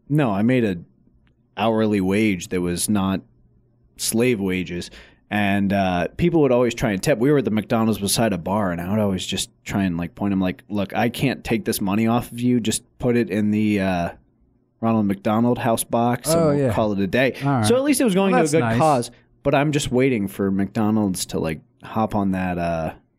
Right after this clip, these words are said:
Speaker 1: w-, we don't have to pay our employees a damn thing
Speaker 2: Yeah, well, the other thing that,
Speaker 1: bandwagon.
Speaker 2: the other thing that's been driving me crazy about going out and, uh, you know, it's diff-, like, now the ones that we're talking about where it's like, okay, oh yeah, and then they'll flip it over,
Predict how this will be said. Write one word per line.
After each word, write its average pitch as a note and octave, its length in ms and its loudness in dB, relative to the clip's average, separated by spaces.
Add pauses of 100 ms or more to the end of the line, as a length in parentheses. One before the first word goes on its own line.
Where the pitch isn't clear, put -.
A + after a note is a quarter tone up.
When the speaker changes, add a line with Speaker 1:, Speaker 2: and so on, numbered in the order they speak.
(380)
Speaker 1:
w-, C3 240 -2
we A2+ 280 0
don't A2 220 -2
have F#2 160 -6
to - 60 -20
pay A2+ 200 0
our A2 140 2
employees B2+ 520 2
a A2 60 0
damn C3 300 2
thing D3 380 0
Speaker 2:
Yeah, D3+ 140 -2
well, C#3+ 160 0
the D#3+ 160 2
other A3 200 2
thing G3+ 60 -4 (100)
that, D#3+ 60 2
Speaker 1:
bandwagon. B2+ 340 -2
Speaker 2:
the B2 160 2
other G3 180 2
thing E3+ 220 2
that's B2 160 0
been A#2 120 0
driving A2 360 2
me G#2 120 2
crazy G2+ 580 2 (420)
about A2 320 0
going A2+ 260 2
out A2 380 0
and, G#2 340 2
uh, G2+ 280 2 (420)
you C3+ 100 0
know, C3+ 140 2
it's C#3 180 0
diff-, - 420 -2 (100)
like, D3 200 2
now E3+ 580 2
the D#3 140 0
ones F3+ 180 2
that E3 80 2
we're F3+ 80 4
talking D#3 240 2
about C#3+ 220 2
where C3+ 120 4
it's B2+ 180 0
like, A#2+ 200 0
okay, D3+ 360 0
oh E3 140 2
yeah, E3 200 4
and B2 180 2
then C3 80 2
they'll A#2 160 0
flip E3+ 380 -2
it E3 60 2
over, C#3+ 440 2